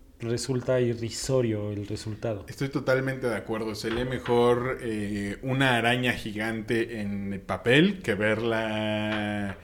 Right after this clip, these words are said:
Speaker 2: en una película. En la película ya se ve chafa, ya se ve rara, ya se ve extraña.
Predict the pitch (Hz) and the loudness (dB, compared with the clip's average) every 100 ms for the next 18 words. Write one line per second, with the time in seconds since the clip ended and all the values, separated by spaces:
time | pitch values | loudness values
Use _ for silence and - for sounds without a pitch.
0 | - - - 107 110 117 117 104 110 - | -18 -16 -6 -2 0 0 0 0 -2 0
1 | 127 135 117 101 101 123 110 104 101 101 | 2 4 2 0 -4 0 0 0 -2 -4
2 | 95 - 123 120 123 117 113 101 110 104 | -6 -2 -2 0 0 -2 -2 -4 -4 -4
3 | 104 101 98 95 104 110 113 117 113 104 | -4 -4 -4 -4 -2 0 0 0 -2 -4
4 | 120 107 107 101 101 - - 113 123 143 | -6 -6 -4 -4 -6 -6 -2 0 2 0
5 | 202 | 0